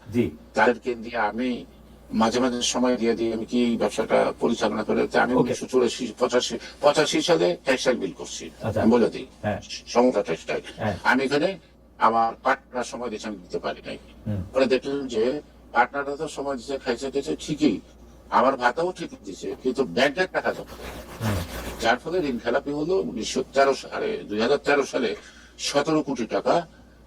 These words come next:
Speaker 2: ব্যাংকের সাথে বসে আলাপ করে ইন্ডাস্ট্রিটা বিক্রি করে সতেরো কোটি টাকা ফেরত দিয়ে দিলাম।
Speaker 1: হুম।
Speaker 2: তা ব্যবসা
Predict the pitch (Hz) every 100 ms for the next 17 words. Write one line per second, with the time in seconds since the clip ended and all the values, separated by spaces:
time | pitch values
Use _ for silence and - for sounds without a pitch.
0 | - - - 110 131 151 143 143 107 110
1 | 143 - - 117 117 - 131 180 - 107
2 | 107 - 117 107 117 110 101 120 165 -
3 | - 95 92 85 - 85 - - - -
4 | - - 98 - - 104 92 85 - -
5 | - - - - 214 -